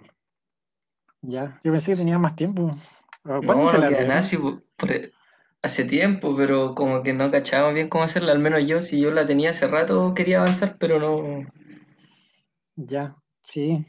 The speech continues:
Speaker 1: Bueno, ya sí, igual en caso que estuviera muy, muy complicado con el tiempo, pongan en el foro nomás, pues. Pues sí, pueden dar más tiempo al profe.
Speaker 2: Oye, ¿te puedo hacer una pregunta más?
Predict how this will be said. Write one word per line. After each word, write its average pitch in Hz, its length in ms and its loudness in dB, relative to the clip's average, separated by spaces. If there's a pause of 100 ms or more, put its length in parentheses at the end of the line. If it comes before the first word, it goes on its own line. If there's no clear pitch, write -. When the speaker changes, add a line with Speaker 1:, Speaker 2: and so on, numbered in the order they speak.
Speaker 1:
Bueno, 165 180 -2
ya 170 120 0
sí, 170 100 -2
igual 147 300 -4
en 180 240 -8
caso 175 160 0
que 165 80 0
estuviera 165 260 -2
muy, 160 220 -2
muy 170 120 0
complicado 175 720 -4
con 175 180 -8
el 160 100 -8
tiempo, 190 300 -8 (440)
pongan 180 280 -4
en 175 80 -2
el 160 100 0
foro 196 240 -2
nomás, 220 320 -4
pues. 156 180 -10 (1000)
Pues - 140 -16
sí, 147 120 -8
pueden 151 220 -8
dar 151 100 -6
más 156 180 -8
tiempo 156 220 -8
al 147 80 -10
profe. 151 220 -12 (260)
Speaker 2:
Oye, 175 260 -2
¿te 139 100 0
puedo 135 100 2
hacer 160 180 2
una 170 100 2
pregunta 180 300 4
más? 220 180 0